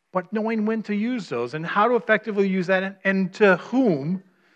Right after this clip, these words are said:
is part of what we're gonna look at this morning. So if you have your Bibles, if not, Brandon's graciously got it up there on the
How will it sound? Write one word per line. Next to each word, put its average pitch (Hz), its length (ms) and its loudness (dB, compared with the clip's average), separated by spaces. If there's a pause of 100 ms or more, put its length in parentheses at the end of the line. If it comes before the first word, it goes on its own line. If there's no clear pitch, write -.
(160)
is 143 100 -8
part 208 320 2
of 180 80 4
what 175 140 2
we're 180 60 0
gonna 170 120 -2
look 170 220 -2
at 156 180 -2
this - 220 -12
morning. 180 320 0
So 165 380 4 (240)
if - 80 -18
you 147 40 -8
have 175 160 0
your 240 120 0
Bibles, 196 520 8
if 143 120 -6
not, 190 400 2 (340)
Brandon's 185 480 -4
graciously 175 540 -4
got 175 180 4
it 170 80 2
up 170 160 0
there 175 240 4
on 160 120 -2
the 123 180 -4